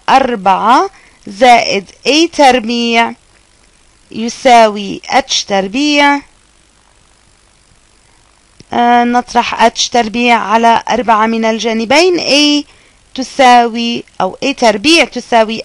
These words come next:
اتش تربيع ناقص اتش تربيع على أربعة، فنحصل على، آه، إذن هذا يساوي اتش تربيع ضرب واحد ناقص واحد على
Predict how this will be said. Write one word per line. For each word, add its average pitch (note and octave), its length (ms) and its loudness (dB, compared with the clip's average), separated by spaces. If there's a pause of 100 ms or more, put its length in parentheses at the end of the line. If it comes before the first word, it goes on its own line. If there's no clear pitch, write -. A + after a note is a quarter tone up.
(140)
اتش - 340 0
تربيع A3+ 800 0 (340)
ناقص A3+ 800 0 (280)
اتش - 460 -2 (120)
تربيع A3 520 -2
على G3+ 460 0 (100)
أربعة، A#3 580 2
فنحصل G#3+ 720 -2
على، G3+ 560 4 (680)
آه، A3 300 4
إذن A3+ 340 -2
هذا A3 200 0
يساوي A3 680 -2 (200)
اتش - 360 -2
تربيع A#3+ 840 2
ضرب G#3+ 800 2 (640)
واحد C4+ 540 0
ناقص A3+ 500 0 (260)
واحد G3+ 640 -2
على F3+ 360 -2